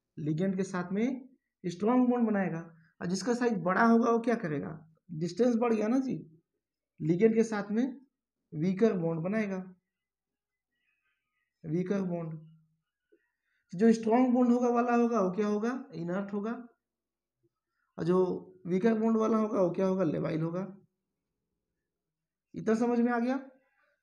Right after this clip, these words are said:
दोनों ही कवर हो गया। चार्ज on metal ion, तो चार्ज देखो यहाँ पे थ्री प्लस है, फ़ोर प्लस है, फ़ाइव प्लस है। फ़ाइव प्लस है तो वो क्या करेगा, स्ट्रॉन्ग अट्रैक्शन रखेगा किसके साथ में,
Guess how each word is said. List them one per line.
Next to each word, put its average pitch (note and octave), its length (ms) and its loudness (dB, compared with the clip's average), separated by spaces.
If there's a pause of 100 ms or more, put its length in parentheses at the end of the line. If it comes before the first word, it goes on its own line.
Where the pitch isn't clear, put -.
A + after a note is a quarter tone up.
दोनों F#3 280 4
ही B3 100 4
कवर A#3 240 6
हो A3+ 120 2
गया। C4 240 0 (400)
चार्ज G#3 400 4
on G#3 200 2
metal G3 240 2
ion, A#3 200 6 (560)
तो F3+ 40 -10
चार्ज G3+ 300 2
देखो G#3+ 200 2
यहाँ A3 160 2
पे G#3+ 120 -4
थ्री G3+ 220 2
प्लस G#3+ 300 -2
है, A3+ 100 4
फ़ोर G3+ 260 -2
प्लस G#3+ 300 -2
है, A3 120 0
फ़ाइव G3 320 -4
प्लस G#3+ 260 -4
है। A3+ 100 -4 (720)
फ़ाइव C#4 260 6
प्लस B3+ 260 4
है C4 140 0
तो B3+ 100 -4
वो A#3+ 140 0
क्या B3+ 180 4
करेगा, B3 420 0
स्ट्रॉन्ग A#3+ 460 0
अट्रैक्शन A#3+ 440 0
रखेगा A#3+ 300 2
किसके A3 280 -4
साथ A#3 240 -2
में, C4 200 -2